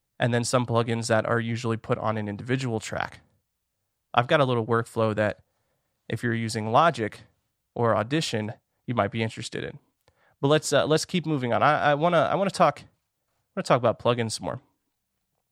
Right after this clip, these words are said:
So this is kind of, this is part one, and I've got three parts here. Part one is what are audio plugins? And then part two is how do I use plugins? And then part three is which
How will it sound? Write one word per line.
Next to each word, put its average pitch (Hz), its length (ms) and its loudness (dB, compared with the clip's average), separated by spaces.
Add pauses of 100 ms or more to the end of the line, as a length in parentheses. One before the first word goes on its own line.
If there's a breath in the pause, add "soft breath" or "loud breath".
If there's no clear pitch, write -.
(200)
So - 160 0
this 180 180 0
is 185 80 -6
kind 180 180 4
of, - 220 0
this 220 220 -4
is 185 100 -2
part - 300 2
one, 87 300 -2
and 151 100 0
I've 143 80 2
got 143 200 0
three 143 160 -2
parts 95 320 -2
here. - 220 -8 (1000)
Part 175 160 6
one 147 220 4
is 120 300 0
what 135 240 2
are 123 240 4
audio 117 360 2
plugins? 101 600 -6 (800)
And 123 120 0
then 110 180 0
part 123 280 2
two 123 220 0
is 113 140 0
how 127 140 4
do 127 100 0
I 117 80 4
use 117 400 -4
plugins? - 580 -6 (960)
And 131 180 2
then 117 280 2
part 127 200 2
three 147 240 0
is 117 300 0
which 139 340 0